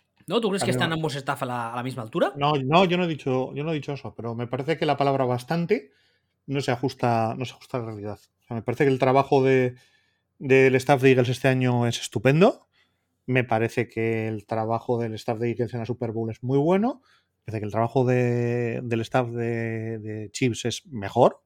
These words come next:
Speaker 2: Eh, no me parece, ya, ya lo he dicho, es que no es, es que me parece una partida de ajedrez, no me parece una, un aplastamiento con un rodillo constante. O sea, me parece una partida de ajedrez en la que al final gana uno.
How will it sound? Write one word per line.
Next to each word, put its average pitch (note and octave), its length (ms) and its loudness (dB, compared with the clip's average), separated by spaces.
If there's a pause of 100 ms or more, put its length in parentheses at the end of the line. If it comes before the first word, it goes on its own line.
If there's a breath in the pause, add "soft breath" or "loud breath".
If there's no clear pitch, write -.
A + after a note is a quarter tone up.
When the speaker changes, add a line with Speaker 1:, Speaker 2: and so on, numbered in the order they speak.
(600)
Speaker 2:
Eh, B2+ 180 -8
no C3+ 420 0
me C3+ 140 0
parece, A#2+ 840 -4
ya, C3+ 280 -6
ya A#2+ 160 -4
lo B2 60 0
he - 20 2
dicho, B2+ 100 -4
es - 80 -10
que D3+ 100 2
no D3 140 2
es, - 380 -6 (400)
es - 60 -20
que E3 80 -6
me C3 120 0
parece A#2+ 220 0
una F#3+ 140 2
partida C#3 340 6
de A2 80 2
ajedrez, C3 480 0
no B2 80 -4
me C3 120 0
parece C3+ 500 4
una, B2 460 2
un B2+ 140 -2
aplastamiento B2+ 920 2
con A#2+ 120 2
un B2+ 160 0
rodillo B2+ 540 2 (600)
constante. B2+ 720 0
O - 20 -20
sea, B2 120 -10
me G#2 100 -10
parece A2+ 360 0
una D#3 180 -4
partida B2+ 260 -2
de C#3+ 60 0
ajedrez G3+ 180 2
en B3 60 -6
la D#3+ 60 -2
que A#2 60 -8
al A2 60 -8
final B2+ 180 -8
gana F3 180 0
uno. D3 300 0